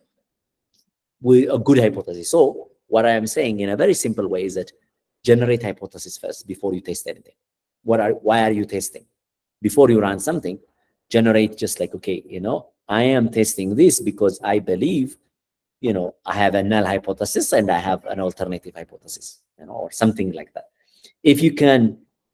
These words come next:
most people don't do it because sometimes when you are experienced, you do it on the fly,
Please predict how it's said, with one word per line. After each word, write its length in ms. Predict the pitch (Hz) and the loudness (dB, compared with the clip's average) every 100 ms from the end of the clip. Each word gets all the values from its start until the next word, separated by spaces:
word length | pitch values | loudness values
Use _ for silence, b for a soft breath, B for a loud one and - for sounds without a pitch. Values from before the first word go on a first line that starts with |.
| - | -4
most 260 | 139 175 - | 4 4 4
people 220 | 175 156 | 2 4
don't 260 | 123 113 107 | 6 6 4
do 160 | 139 | 2
it 200 | 131 - - 113 | 2 0 -12 -6
because 340 | 110 - 117 | -6 0 0
sometimes 360 | 117 110 113 - | 0 -2 -4 -4
when 140 | 107 | -4
you 60 | 101 | -2
are 80 | 95 | -4
experienced, 600 | 95 - 320 165 139 104 | -6 -4 0 0 -2 -2
you 140 | 110 | 0
do 120 | 113 | 2
it 120 | 107 | 0
on 180 | 110 107 | 0 -4
the 80 | 98 | -4
fly, 280 | - 85 | -8 -12